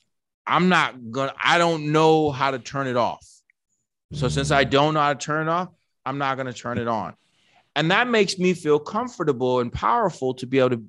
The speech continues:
Speaker 1: acknowledge the limitations of my own, uh, personality.
Speaker 2: Yeah.
Speaker 1: I, I try to offer myself up oftentimes when I'm in the middle of trying to d-,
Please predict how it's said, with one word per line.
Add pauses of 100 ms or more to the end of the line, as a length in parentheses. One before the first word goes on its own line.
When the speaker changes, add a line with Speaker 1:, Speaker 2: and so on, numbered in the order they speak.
(160)
Speaker 1:
acknowledge
the
limitations (100)
of
my
own, (580)
uh,
personality. (400)
Speaker 2:
Yeah. (100)
Speaker 1:
I,
I
try
to
offer
myself
up (160)
oftentimes
when
I'm
in
the
middle
of
trying
to
d-,